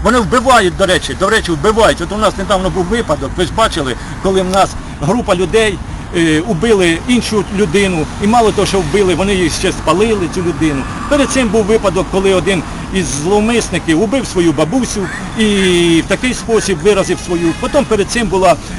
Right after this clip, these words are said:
в, в селі Леонівка подія, це була раніше подія, але вона була, мала місце, коли один з таких вже людей, який вже, так сказати, втратив берега і допився до такого степені, що зґвалтував старшу жінку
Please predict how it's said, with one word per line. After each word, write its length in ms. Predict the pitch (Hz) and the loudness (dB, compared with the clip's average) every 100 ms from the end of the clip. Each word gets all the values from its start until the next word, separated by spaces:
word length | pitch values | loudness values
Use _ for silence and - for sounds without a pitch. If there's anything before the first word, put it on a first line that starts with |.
| - | -6
в, 240 | 160 170 | 0 0
в 60 | 151 | 0
селі 260 | - 214 208 | -2 0 2
Леонівка 520 | 175 214 220 196 190 | 2 0 0 0 -2
подія, 500 | 190 151 185 175 147 | 0 -2 -2 0 0
це 120 | 165 | -2
була 220 | 147 156 | 0 0
раніше 300 | 180 247 202 | 0 0 -2
подія, 300 | 190 180 175 | -6 -4 -2
але 100 | 175 | 0
вона 160 | 156 143 | 0 -2
була, 260 | 147 180 | 0 0
мала 240 | 202 220 196 | 2 2 2
місце, 300 | 185 165 156 | -2 -4 -4
коли 260 | 214 226 190 - 180 185 | 0 0 0 -4 -10 -2
один 380 | 240 185 233 185 | -2 0 0 0
з 40 | |
таких 400 | - 185 196 151 | -4 -2 -2 -2
вже 500 | 180 147 135 180 165 165 190 | -4 -4 -2 0 0 -2 -6
людей, 320 | 202 196 196 | -2 0 0
який 380 | 175 175 185 151 | 0 -2 -2 0
вже, 200 | 139 165 | -2 -4
так 160 | 156 | -4
сказати, 300 | 135 151 151 139 - - - | -6 -4 -4 -6 -12 -12 -6
втратив 440 | 208 214 - 170 127 | 2 4 4 -2 0
берега 440 | 185 185 214 196 | 2 2 2 2
і 260 | 165 160 151 | 2 0 0
допився 420 | 151 151 180 175 | -2 -2 -2 -2
до 100 | 170 | -4
такого 280 | 151 - 160 | -6 -4 -6
степені, 360 | - 214 185 | -2 -2 -2
що 140 | 156 208 | -2 0
зґвалтував 520 | 147 214 208 226 233 | 2 0 0 0 -2
старшу 360 | - 185 - 143 | 0 -4 -2 -6
жінку 460 | - 233 190 185 | -4 -4 -2 -4